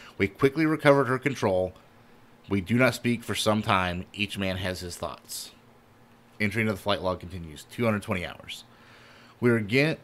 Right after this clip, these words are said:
uh, we are again over vast areas of ice and snow and approximately twenty-seven minutes from base camp. We radio them. They respond. We report all conditions normal.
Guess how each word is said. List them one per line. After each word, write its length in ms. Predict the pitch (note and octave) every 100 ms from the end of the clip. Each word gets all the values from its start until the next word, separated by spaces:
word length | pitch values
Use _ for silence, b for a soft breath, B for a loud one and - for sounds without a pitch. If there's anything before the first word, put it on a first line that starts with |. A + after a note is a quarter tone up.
| -
uh, 160 | - G2+
we 120 | G2
are 40 | G2
again 180 | A2+
over 180 | C#3+ A2
vast 400 | F#2+ A2+ D3 -
areas 340 | - A#2 A#2+ G#2
of 80 | G2+
ice 240 | - G2+ -
and 100 | G2+
snow 280 | - G2+ F2
and 80 | F2+
approximately 460 | - G#2 - F#2+
twenty-seven 500 | - A#2 A#2+ B2+ A#2
minutes 220 | G#2+ G2+ -
from 140 | F#2+
base 220 | F#2 F2+
camp. 320 | - E2 C#2+ -
We 120 | G2+
radio 400 | G2+ A2 B2 C3+
them. 300 | C3 C3 C3 -
They 240 | F#2+ G2+
respond. 560 | G2 G2 - F2 C#2+ D2
We 80 | F2+
report 360 | G2 F2+ A#2+ A2+
all 160 | G2+
conditions 420 | A2 B2+ A#2+ C#3+ A#2
normal. 460 | A2 G#2 F#2 F#2